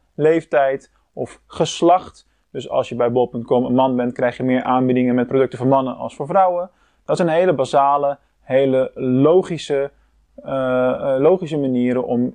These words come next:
onderscheid te maken in wat voor soort content je aan wie mailt. Maar wat nou als je, zoals ik, een lijst hebt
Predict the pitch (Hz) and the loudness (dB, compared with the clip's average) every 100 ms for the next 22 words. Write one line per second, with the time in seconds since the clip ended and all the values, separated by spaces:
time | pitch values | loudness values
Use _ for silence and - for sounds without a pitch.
0 | _ 180 170 - 135 131 123 120 123 - | _ 2 2 2 0 0 0 0 0 -4
1 | 135 120 123 127 160 175 165 - 117 120 | -6 0 0 0 -4 -4 -4 -4 -4 -4
2 | 143 156 180 185 254 156 107 - _ _ | -4 -2 0 4 4 2 -2 -12 _ _
3 | _ _ _ 160 247 277 143 147 113 156 | _ _ _ 0 2 2 -2 -2 -2 -6
4 | 151 156 151 151 214 - 139 143 175 175 | -6 -4 -2 -2 -4 -4 -2 2 2 2
5 | 147 143 - | 0 -2 -2